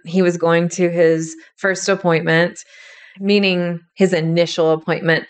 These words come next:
to then come up with a treatment and get the dates. And he went into the oncologist, and the oncologist said, "Well, your numbers are stable. I'll just see you again in another three months." So we had a big win. We are excited,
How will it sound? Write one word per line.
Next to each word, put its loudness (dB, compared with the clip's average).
to 0
then 0
come -4
up -2
with 0
a 0
treatment -2
and 0
get -2
the 0
dates. -4
And -2
he 2
went 0
into 0
the 2
oncologist, 0
and -2
the 2
oncologist 0
said, 0
"Well, 0
your 0
numbers 2
are 0
stable. 0
I'll 2
just -8
see -6
you 2
again 2
in 2
another 0
three -2
months." -6
So 2
we -2
had 0
a 2
big 0
win. 2
We 0
are 2
excited, 0